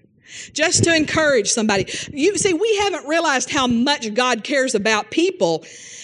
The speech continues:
that He would orchestrate somebody else's life just to save them. But God loves people that much that He would have you prepare your whole life so that when you're seventy years old,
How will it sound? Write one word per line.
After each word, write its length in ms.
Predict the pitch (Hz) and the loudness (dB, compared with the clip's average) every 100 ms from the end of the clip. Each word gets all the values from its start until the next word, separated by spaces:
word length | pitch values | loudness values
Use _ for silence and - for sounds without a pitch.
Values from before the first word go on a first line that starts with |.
| - | -6
that 180 | 220 240 | 0 2
He 300 | 254 381 415 | 2 2 2
would 180 | 311 247 | 4 2
orchestrate 1040 | 294 320 320 254 - 277 247 240 - - - | 2 0 2 0 2 2 2 0 -8 -8 -4
somebody 560 | - 339 320 285 254 | 0 0 0 -2 -2
else's 480 | 294 349 339 269 - | 0 0 0 0 0
life 560 | 208 190 180 165 - _ _ _ _ _ _ _ - | 0 0 -2 -6 -14 _ _ _ _ _ _ _ -8
just 340 | 180 277 - - | -2 0 0 0
to 80 | |
save 440 | 214 - 262 240 208 | 0 2 2 0 0
them. 220 | 247 240 - _ _ _ _ _ _ _ _ _ _ _ _ _ _ | -2 -4 -12 _ _ _ _ _ _ _ _ _ _ _ _ _ _
But 180 | 240 226 | -2 2
God 220 | 262 294 | 2 2
loves 280 | 262 247 - | 2 0 0
people 340 | 302 320 208 196 | 0 0 0 0
that 220 | 214 214 | -2 -2
much 460 | 226 214 - - - _ - - - | -4 -4 -8 -16 -18 _ -20 -16 -6
that 160 | 220 226 | 0 0
He 240 | 262 339 | 2 2
would 160 | 330 247 | 2 2
have 240 | 269 254 | 2 0
you 140 | 262 339 | 2 0
prepare 400 | - - 269 247 | -2 -2 0 0
your 180 | 240 240 | -2 -2
whole 320 | 262 262 247 | 0 0 0
life 800 | 240 294 208 214 - - - - | 0 0 0 -2 -10 -20 -20 -10
so 300 | - 285 262 | -2 2 2
that 220 | 240 233 226 | 2 0 2
when 220 | 254 240 | 2 4
you're 160 | 214 - - | 2 0 -4
seventy 460 | - 320 285 269 240 | 0 2 2 2 0
years 320 | 233 254 233 | 0 0 2
old, 400 | 269 262 226 | 4 4 2